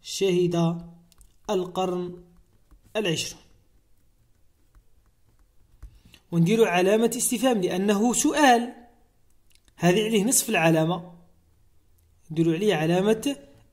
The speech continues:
استفهام. في الوضعية الإدماجية قال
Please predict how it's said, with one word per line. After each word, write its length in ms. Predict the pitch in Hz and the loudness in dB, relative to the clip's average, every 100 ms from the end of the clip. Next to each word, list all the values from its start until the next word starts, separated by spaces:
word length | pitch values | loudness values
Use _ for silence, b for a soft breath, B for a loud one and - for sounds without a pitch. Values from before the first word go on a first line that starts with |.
| - | 0
استفهام. 500 | 233 185 170 - - _ - _ b b b b | 0 0 -6 -10 -20 _ -20 _ b b b b
في 320 | b 311 302 262 | b 6 6 4
الوضعية 520 | 269 269 254 294 277 | 2 2 2 2 2
الإدماجية 840 | 247 190 220 208 180 240 247 247 - - - - | 0 0 2 2 0 2 4 2 -2 -18 -18 0
قال 500 | 220 233 240 233 | 4 6 4 2